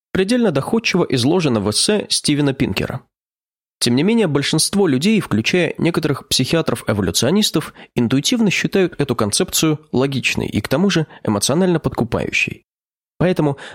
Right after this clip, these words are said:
прежде чем переходить к альтернативным объяснениям наших выдающихся способностей к сотрудничеству и нравственным поступкам, я задержусь ненадолго на недостатках гипотезы группового отбора. Хотя учёные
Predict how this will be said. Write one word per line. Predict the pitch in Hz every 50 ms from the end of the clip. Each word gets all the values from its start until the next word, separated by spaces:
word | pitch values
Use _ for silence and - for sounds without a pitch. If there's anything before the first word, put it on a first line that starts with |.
| - -
прежде | - 196 196 160 156 151
чем | - - 151 131
переходить | 127 120 - - 139 147 151 - -
к | -
альтернативным | - 110 - 113 104 95 71 - - - 214 202 208 196 -
объяснениям | - 160 156 180 175 - - 180 175 165 156 156
наших | 165 160 - 151 - - -
выдающихся | 135 135 135 135 131 123 143 165 160 - 143 - - 139
способностей | - - 123 110 - 143 123 127 117 - - 110
к | -
сотрудничеству | - 101 92 - 127 139 135 131 120 - - 120 - - 117 -
и | - 113
нравственным | 104 104 95 - - - - - - - -
поступкам, | - - - - 214 202 - - 170 156 - _ _ _ _ _ _ _
я | - 160 202 226
задержусь | 208 175 147 143 135 120 123 135 120 -
ненадолго | - - 139 139 165 190 196 175 170 160 - - - - - -
на | 214
недостатках | 214 202 160 139 113 - - 110 - - - 90
гипотезы | - - - - 165 170 - 151 135 151 147 - _ -
группового | - 127 113 - 110 98 92 92 85 76 82
отбора. | 80 - - - - - - _ _ _ _ _ _ _ _ _ _ _ _ _ _ _ _
Хотя | - - 156 - 233 196 -
учёные | 175 151 - - - 190 156 117 - - -